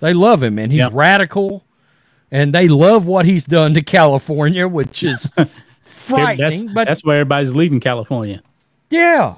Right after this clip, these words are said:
Speaker 1: I mean, the, but they, I mean, I've heard them o-, uh, opine about him on The View.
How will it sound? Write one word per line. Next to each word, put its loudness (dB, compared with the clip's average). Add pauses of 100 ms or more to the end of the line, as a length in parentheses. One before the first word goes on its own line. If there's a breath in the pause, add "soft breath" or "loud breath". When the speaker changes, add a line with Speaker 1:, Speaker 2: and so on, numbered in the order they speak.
(100)
Speaker 1:
I -4
mean, -4
the, -4
but -4
they, -4
I -8
mean, -4
I've -10
heard -8
them 0
o-, -8
uh, -16
opine -4
about -6
him -8
on -6
The -4
View. -4